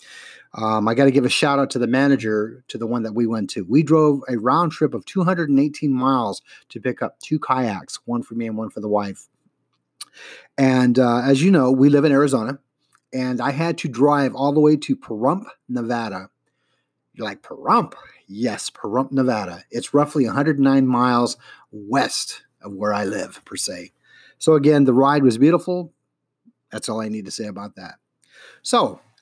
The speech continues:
we actually went online to their website, and, um, I was looking up kayaks because I knew what I wanted, theoretically.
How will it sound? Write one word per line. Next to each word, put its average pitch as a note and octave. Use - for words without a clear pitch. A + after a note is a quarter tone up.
we E3+
actually G3+
went G3
online F3
to E3+
their D3
website, C#3+
and, B2
um, A#2+
I A#2+
was A#2
looking A#2+
up G#2+
kayaks C3
because A2
I A2+
knew A2+
what G#2
I G2+
wanted, G#2
theoretically. D3